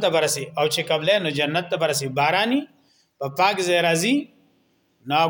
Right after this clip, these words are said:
ګل باندې راځي، خوشبويي سیوا کوي، ډیران باندې بدبويي. قرآن کې په خپله څه نقص نشته، دا کفر چې د دوی سیوا کیږي، نو د دوی د عمل د وجې سیوا کیږي. که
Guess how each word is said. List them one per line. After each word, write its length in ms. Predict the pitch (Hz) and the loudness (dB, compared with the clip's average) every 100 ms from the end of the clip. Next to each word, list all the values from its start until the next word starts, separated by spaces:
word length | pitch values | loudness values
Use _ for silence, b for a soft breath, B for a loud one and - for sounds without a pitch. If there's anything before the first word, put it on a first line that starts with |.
| 147 | 2
ګل 140 | 220 196 | 2 2
باندې 200 | 180 170 165 | 2 2 2
راځي، 180 | 170 202 | 2 0
خوشبويي 400 | 170 143 147 196 233 | -2 -6 -2 0 0
سیوا 200 | 170 151 143 | 2 2 2
کوي، 80 | 139 139 | 0 2
ډیران 240 | 143 175 165 | 2 0 0
باندې 180 | 147 139 131 | -2 0 -2
بدبويي. 320 | 127 135 180 262 _ _ _ _ _ _ _ _ _ _ _ _ _ _ _ _ _ _ _ 127 | -4 -4 -6 -8 _ _ _ _ _ _ _ _ _ _ _ _ _ _ _ _ _ _ _ -2
قرآن 280 | 143 208 226 196 | 2 2 2 -4
کې 100 | 190 170 | -4 0
په 80 | 160 | -2
خپله 220 | - 233 214 | 0 2 2
څه 60 | 196 | 2
نقص 260 | 226 247 196 233 | -2 0 -2 0
نشته، 220 | 285 - 175 | -2 0 2
دا 80 | 170 170 | 0 2
کفر 240 | 262 233 196 | -2 0 0
چې 80 | 180 175 | 2 0
د 20 | 180 | 0
دوی 100 | 247 | -2
سیوا 240 | 202 185 175 185 | 0 2 2 0
کیږي، 280 | 254 185 131 - B B - | -2 -2 -4 -10 B B -6
نو 60 | 139 143 | -2 0
د 40 | 170 | 0
دوی 120 | 240 170 | 0 2
د 40 | 156 147 | 2 2
عمل 200 | 185 220 | 2 0
د 60 | 156 147 | 2 0
وجې 200 | 139 135 | 0 -2
سیوا 200 | 151 139 131 | 0 0 -2
کیږي. 180 | 131 117 - _ _ _ _ _ _ b b b | -6 -10 -16 _ _ _ _ _ _ b b b
که 60 | _ | _